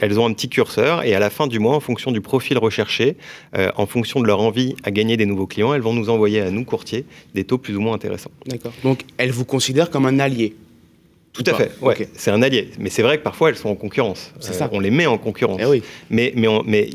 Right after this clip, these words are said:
Speaker 1: si, si elles veulent gagner du client, il suffit qu'elles nous envoient les meilleurs taux de la place.
Speaker 2: C'est ça.
Speaker 1: Euh, donc nous, en fait, on est un peu le, le, le bras armé de la banque,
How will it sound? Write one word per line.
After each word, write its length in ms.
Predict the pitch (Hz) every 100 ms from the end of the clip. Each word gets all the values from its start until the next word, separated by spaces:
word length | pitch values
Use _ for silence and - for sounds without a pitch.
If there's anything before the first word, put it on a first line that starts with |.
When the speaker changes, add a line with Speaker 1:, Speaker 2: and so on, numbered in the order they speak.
| -
Speaker 1:
si, 420 | - - - 139
si 280 | - - 131
elles 160 | 110 107
veulent 220 | 120 123
gagner 240 | 107 104
du 100 | 98
client, 240 | 95 117 151
il 80 | 139
suffit 280 | - 113
qu'elles 140 | 139 104
nous 140 | 98
envoient 200 | 98 110
les 80 | 110
meilleurs 260 | 98 90 -
taux 100 | 101
de 40 |
la 40 | 101
place. 320 | 92 - - _ _ -
Speaker 2:
C'est 80 |
ça. 160 | 95 82 - - -
Speaker 1:
Euh, 200 | - 87 90
donc 320 | - 104 120 120
nous, 160 | 147
en 80 | 156
fait, 220 | 170 175
on 100 | 123
est 60 | 104
un 100 | 104
peu 160 | 123
le, 220 | 151 110 101
le, 400 | 101 98 95 98
le 160 | 104 101
bras 280 | 104 135
armé 200 | 131 127
de 80 | 113
la 80 | 104
banque, 400 | 98 113 143 -